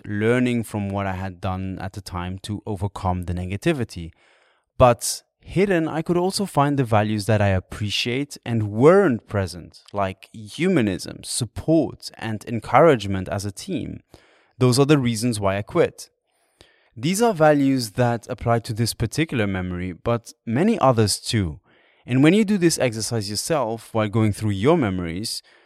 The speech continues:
you will not only be able to find your values, but you will be able to find a lot of similar values.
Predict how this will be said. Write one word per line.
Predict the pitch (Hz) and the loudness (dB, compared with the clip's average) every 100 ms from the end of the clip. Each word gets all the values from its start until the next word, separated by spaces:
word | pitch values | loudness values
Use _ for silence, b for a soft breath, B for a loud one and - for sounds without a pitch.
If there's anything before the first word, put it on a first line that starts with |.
| b b | b b
you | 139 | 4
will | 196 | 6
not | 208 185 | 6 4
only | 151 139 | 4 4
be | 117 123 - | 2 -4 -8
able | 120 127 113 | -6 -4 -2
to | 104 107 | -4 -4
find | - 101 98 92 - | -2 -2 -2 -8 -6
your | 104 95 | -2 0
values, | 90 156 175 113 110 104 104 | 4 4 4 2 0 -2 -4
but | 101 120 - | -2 -2 0
you | |
will | 139 175 | 0 2
be | 175 156 135 | 0 -4 -4
able | 131 127 | -4 -4
to | 127 | -4
find | 110 120 117 104 98 - | -2 0 0 -2 -10 -6
a | 113 | -2
lot | 110 110 | 2 2
of | 104 - | 0 -4
similar | - - 160 175 127 98 | -4 0 4 4 4 2
values. | 82 90 85 - - - - | 0 -2 -4 -8 -12 -14 -16